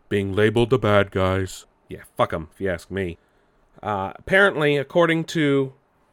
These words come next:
uh, this is, hold on, uh, Matt Bailey, or Matt Bilby, excuse me, who is,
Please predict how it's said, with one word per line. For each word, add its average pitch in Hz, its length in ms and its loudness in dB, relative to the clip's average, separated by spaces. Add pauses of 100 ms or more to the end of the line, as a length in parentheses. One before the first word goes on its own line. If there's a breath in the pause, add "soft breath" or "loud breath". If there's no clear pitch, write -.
(160)
uh, 101 120 -6
this 131 240 -6
is, 127 460 -2
hold 104 180 -10
on, 76 440 -14 (500 loud breath)
uh, 101 140 -2
Matt 131 280 2
Bailey, 131 540 0
or 120 140 4
Matt 143 280 0 (300)
Bilby, 135 460 4
excuse 127 420 -6
me, 98 200 -2
who 123 180 0
is, 110 420 0